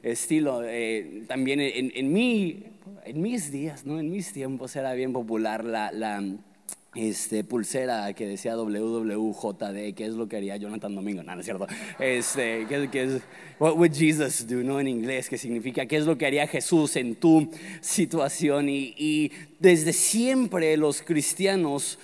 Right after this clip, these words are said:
no solamente a través de esas cosas modernas, sino a través de, de cruces y de, de collares y de, eh, arte e imágenes y quizá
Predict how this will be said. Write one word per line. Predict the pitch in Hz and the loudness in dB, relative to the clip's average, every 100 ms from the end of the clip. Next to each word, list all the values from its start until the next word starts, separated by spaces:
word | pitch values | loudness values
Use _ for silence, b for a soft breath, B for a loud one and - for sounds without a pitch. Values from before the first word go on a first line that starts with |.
| B | B
no | 170 | 2
solamente | 185 185 165 165 160 | 2 2 2 2 0
a | |
través | 139 131 139 | -2 -2 -2
de | 135 - | -2 -4
esas | 156 156 147 | -4 -4 -2
cosas | 156 147 135 | -2 -2 -2
modernas, | 123 147 147 123 | 2 2 2 0
sino | - 131 131 | -2 -2 0
a | 135 | 0
través | 135 135 131 | 0 0 0
de, | 135 - B - | -2 -4 B -4
de | 131 | -2
cruces | 208 214 190 175 143 123 - | 2 2 2 0 0 -2 -6
y | - - 139 131 131 120 165 151 | -10 -6 -2 0 -2 -4 -10 -10
de, | 131 139 135 127 113 | 0 2 4 0 -2
de | 127 131 | 0 0
collares | - 139 156 175 175 151 131 120 - | 2 4 6 6 6 4 0 -4 -4
y | 131 127 | -4 -2
de, | 123 127 123 123 - B 156 | -2 -2 0 -2 -4 B -10
eh, | - 139 131 | -2 0 0
arte | - 180 175 - 151 139 135 135 | 2 0 0 0 0 2 0 -2
e | 113 131 | 0 0
imágenes | 131 156 170 170 143 131 120 107 - | 0 0 0 -2 -4 -4 -4 -6 -10
y | 135 117 | -10 -8
quizá | 123 - 156 151 151 | -8 -4 -2 0 -4